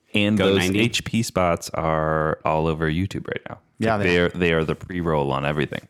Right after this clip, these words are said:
Speaker 3: Oh, cool.
Speaker 2: Oh, crazy.
Speaker 3: I
Speaker 2: Which
Speaker 3: didn't
Speaker 2: one?
Speaker 3: realize that.
Speaker 2: The Note-, Notebook, H P Notebook or whatever?
Speaker 1: H P Notebook. It's like a white cyc and there's, like, people dancing and stuff, right?
Speaker 3: Yeah.
Speaker 1: That's those spots?
Speaker 2: Yeah,
Speaker 1: Yeah.
Speaker 2: two guys, right?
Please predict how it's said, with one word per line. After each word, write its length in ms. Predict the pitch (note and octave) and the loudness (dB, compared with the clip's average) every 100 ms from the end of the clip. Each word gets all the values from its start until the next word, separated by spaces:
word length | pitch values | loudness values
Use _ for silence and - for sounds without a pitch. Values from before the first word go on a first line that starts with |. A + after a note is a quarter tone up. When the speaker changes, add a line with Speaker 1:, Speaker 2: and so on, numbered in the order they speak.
| - | -12
Speaker 3:
Oh, 120 | G2 | -12
cool. 180 | - A2+ G2+ | -10 -6 -4
Speaker 2:
Oh, 140 | G2+ | -4
crazy. 340 | - G#2 - | -2 -4 -2
Speaker 3:
I 20 | D2 | -2
Speaker 2:
Which 100 | A2+ | 0
Speaker 3:
didn't 120 | A2 | 0
Speaker 2:
one? 60 | A#2 | 0
Speaker 3:
realize 300 | A#2 A#2+ - | 2 0 0
that. 120 | B2 | -2
Speaker 2:
The 100 | G2 | 0
Note-, 340 | F#2 F#2+ - F#2+ | 2 0 -2 -2
Notebook, 380 | G#2 A#2 D3 - | -2 -2 -4 -2
H 200 | G#2+ - | -4 -4
P 160 | A2 | -2
Notebook 400 | G#2+ A2+ A#2+ C3+ | -2 -2 -4 -4
or 40 | C3+ | -2
whatever? 140 | C#3 | -2
Speaker 1:
H 60 | C3+ | -2
P 120 | G2+ | -2
Notebook. 380 | E2+ E2+ F2+ - | -2 0 -4 -6
It's 140 | - | -10
like 120 | E2 F2 | -6 -2
a 40 | |
white 240 | E2 E2+ | 0 0
cyc 400 | - - E2+ D#2+ | -2 -2 -2 0
and 100 | D#2 | -2
there's, 180 | D2+ D2 | -2 -4
like, 120 | D2 | -8
people 240 | - D2+ D2 | -8 -8 -6
dancing 320 | D2+ D#2+ G#2+ | -6 -4 -4
and 80 | A2 | -4
stuff, 200 | - A#2+ | -4 -4
right? 160 | B2 B2+ | -4 -4
Speaker 3:
Yeah. 100 | G#2 | -4
Speaker 1:
That's 160 | A2 - | -4 -2
those 140 | F2+ | -4
spots? 180 | - A#2 | -2 0
Speaker 2:
Yeah, 160 | G2+ F2+ | 0 0
Speaker 1:
Yeah. 80 | A2+ | 0
Speaker 2:
two 120 | G2 | 2
guys, 280 | F#2 D#2+ D#2+ | 0 0 -2
right? 180 | F2+ | -4